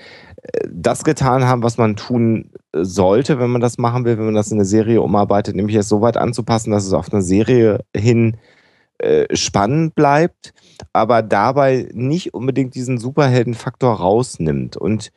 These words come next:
äh, d-, bei beiden Serien, sowohl Flash, wobei da habe ich noch nicht so viele Episoden von gesehen wie von Arrow, da habe ich jetzt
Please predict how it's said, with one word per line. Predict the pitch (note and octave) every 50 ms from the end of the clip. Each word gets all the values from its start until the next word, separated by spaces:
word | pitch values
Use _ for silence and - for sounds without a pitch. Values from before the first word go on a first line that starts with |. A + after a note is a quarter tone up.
| _ _ _ _ _ _
äh, | - - D2+ D2+
d-, | C2+ C2 C#2 F#2 F#2+ F#2 - - -
bei | F#2 F2+ G#2+ G#2+ G#2 G#2 G#2+ G#2+
beiden | G2 - - F#2 F2+ G#2+ C3 D#3+ E3+ D#3+
Serien, | D#3+ C3 C3+ C#3 D3 C#3+ C3+ C3 C3 B2+ B2
sowohl | A2 G#2 F#2+ G#2 G#2 G#2 G2
Flash, | - - - A#2 G#2+ G#2+ A2+ C3 E3+ F3 - - -
wobei | A2+ G#2+ F2 G2+ G#2 A2
da | A2+
habe | A2+ A2+ A#2 A#2+
ich | A2+ - - - _ _ _ _ _ _ _ _ _ _ _
noch | F#2+ G2+ G#2 A2 A#2+
nicht | B2+ A#2+ A2 A#2
so | - - G#2+ A#2+ C3 D3+
viele | E3+ - - F#3+ E3 D3 - -
Episoden | - - D#3 C3 A2+ B2+ B2 B2+
von | A#2+ - A#2+ A#2
gesehen | G#2 G#2+ A2 A2 A2
wie | G#2 G#2+
von | - A2 F#2+
Arrow, | - - E2+ A#2+ C3+ C#3 C#3
da | C3 B2 A#2
habe | A2+ F#2+
ich | G2+ A2
jetzt | G#2 G#2 - -